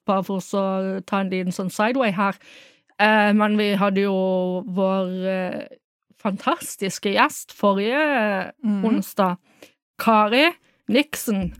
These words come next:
Speaker 1: Kari Charismatic
Speaker 2: Mhm.
Speaker 1: Nixon. Kari på TikTok.
Speaker 2: Mhm.
Speaker 1: Vår, eh, nye amerikanske venn.
Speaker 2: Ja.
Speaker 1: Som, eh, kom og snakket med oss om Munchausen by proxy.
Speaker 2: Hun fortjener lusekofte.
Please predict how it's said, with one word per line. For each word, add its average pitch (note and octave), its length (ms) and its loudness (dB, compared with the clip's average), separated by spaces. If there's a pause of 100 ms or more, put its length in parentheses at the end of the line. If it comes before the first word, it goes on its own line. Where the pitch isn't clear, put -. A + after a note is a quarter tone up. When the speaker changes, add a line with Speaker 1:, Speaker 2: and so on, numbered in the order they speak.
Speaker 1:
Kari G#3+ 640 2 (360)
Charismatic B3+ 1000 0 (120)
Speaker 2:
Mhm. G#3 260 -2
Speaker 1:
Nixon. G#3 540 0 (760)
Kari B3 300 4
på A3+ 120 -2
TikTok. - 560 -2
Speaker 2:
Mhm. B3 320 2 (300)
Speaker 1:
Vår, A3 340 4
eh, A3 160 2
nye G#3+ 680 0 (340)
amerikanske A3 720 2
venn. B3+ 420 4
Speaker 2:
Ja. A#3 180 0 (260)
Speaker 1:
Som, G#3+ 420 0
eh, G3 480 0
kom G3+ 440 -2 (120)
og G3 120 -2
snakket F#3+ 420 -6
med G3+ 180 -2
oss F#3+ 260 -6
om F#3+ 280 -4
Munchausen F#3+ 800 -4
by G3+ 160 -2
proxy. G3+ 520 -6 (160)
Speaker 2:
Hun F#4+ 100 4
fortjener C#4+ 340 2
lusekofte. G#3 600 -2